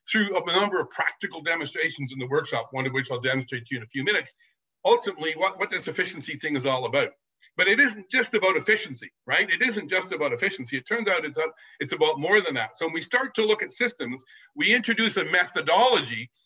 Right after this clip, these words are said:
for understanding where the opportunities lie within systems. And, and what this comes down to is the idea that we first have to understand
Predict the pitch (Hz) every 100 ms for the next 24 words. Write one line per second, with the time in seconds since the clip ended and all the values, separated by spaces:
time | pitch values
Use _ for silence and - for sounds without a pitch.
0 | _ 170 170 160 - - 190 233 220 147
1 | 131 170 208 185 170 156 - 190 170 123
2 | 131 139 190 202 185 135 123 117 127 117
3 | - _ _ _ _ _ 156 156 - 170
4 | 180 233 220 - 185 139 170 202 226 160
5 | 143 131 151 156 151 180 160 143 _ _
6 | - - 180 185 262 214 214 190 170 165
7 | 196 180 - 165